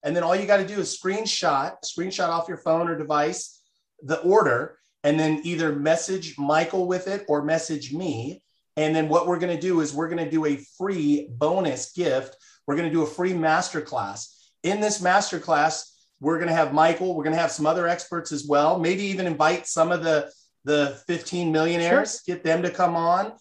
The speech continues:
Speaker 1: share, talk about where we can ask them questions. We're gonna go ahead and do a lot of Q and A. You can ask Michael anything and everything you want, and you'll, we'll do it in a Zoom format
Speaker 2: Yeah.
Speaker 1: as a masterclass as a bonus. So again, buy the book, buy the book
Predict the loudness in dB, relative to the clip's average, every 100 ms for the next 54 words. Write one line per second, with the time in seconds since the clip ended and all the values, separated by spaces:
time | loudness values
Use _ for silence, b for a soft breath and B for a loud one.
0 | b b -6 0 2 2 2 4 4 4
1 | 0 2 2 -2 -4 -4 0 0 0 -4
2 | -6 -2 -2 -2 -6 -6 -6 -8 -16 -20
3 | _ -8 -2 0 2 2 2 2 0 0
4 | 0 2 0 0 -4 -2 0 -2 -4 -4
5 | 0 0 0 -2 -2 -4 -6 -4 -4 -4
6 | -6 -4 -2 -2 -2 -2 -2 -2 0 0
7 | 0 -2 B B -2 0 4 2 2 0
8 | 2 2 2 2 -2 -2 -4 -4 -4 -2
9 | 0 2 2 0 -2 -8 -6 -4 0 2
10 | 2 0 -6 -2 0 0 -4 -8 0 0
11 | 0 -4 -4 -4 0 0 0 -4 _ _
12 | -4 2 4 4 2 4 4 2 -2 -18
13 | _ _ _ _ -2 2 2 0 0 2
14 | 2